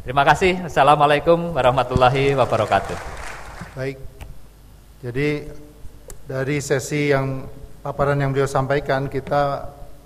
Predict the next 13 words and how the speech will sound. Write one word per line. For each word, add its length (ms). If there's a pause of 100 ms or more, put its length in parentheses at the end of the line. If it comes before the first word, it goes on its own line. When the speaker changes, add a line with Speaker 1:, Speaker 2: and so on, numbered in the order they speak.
(560)
Speaker 2:
eh, 440
sepatutnya 720
masih 480 (320)
melihat 440 (400)
bahwa 600 (500)
masih 320
ada 400 (240)
fenomeno-, 720
fenomena-fenomena 880
di 160
tingkat 400
operasional 640
yang, 240